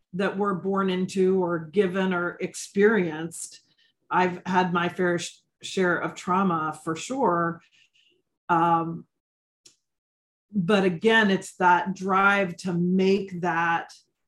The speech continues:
be something that ends up serving me instead of victimizing me.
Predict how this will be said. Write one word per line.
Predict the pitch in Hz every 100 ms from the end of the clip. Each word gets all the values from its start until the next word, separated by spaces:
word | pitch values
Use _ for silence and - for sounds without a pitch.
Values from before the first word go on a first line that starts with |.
| _ _ _ _ -
be | 208 196
something | - - 202 202 202 190
that | -
ends | 185 180
up | 165 -
serving | - - 202 208 220 262 262
me | 277 294 302 302 - _ _ _ _ -
instead | 196 196 208
of | 185 160
victimizing | 190 185 190 175 170 160 156 147 139
me. | 101 110